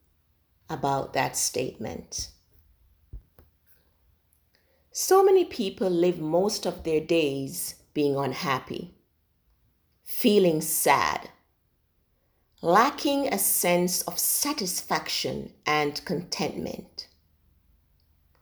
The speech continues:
Such was I for umpteen of years. You see,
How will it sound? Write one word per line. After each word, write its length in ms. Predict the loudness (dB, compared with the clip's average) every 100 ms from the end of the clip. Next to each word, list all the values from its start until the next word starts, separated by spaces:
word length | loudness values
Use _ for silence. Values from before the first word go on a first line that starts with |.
| _ _ _ _ _ _ _ _ -20 _
Such 580 | -6 0 2 2 2 2
was 180 | 2 4
I 520 | 2 2 -2 -6 -12 -20 _ _ _ _
for 300 | -6 -2 -2 -4 -4
umpteen 800 | 0 2 0 -2 0 2 2 -2
of 260 | -2 -4
years. 840 | -6 -10 -8 -8 -10 -12 -14 -14 -14 -18 _ _ _ _ _ _ _ _ _ _ _ _ _ _ _ _ _ _ -4
You 120 | 0
see, 500 | 2 2 0 -2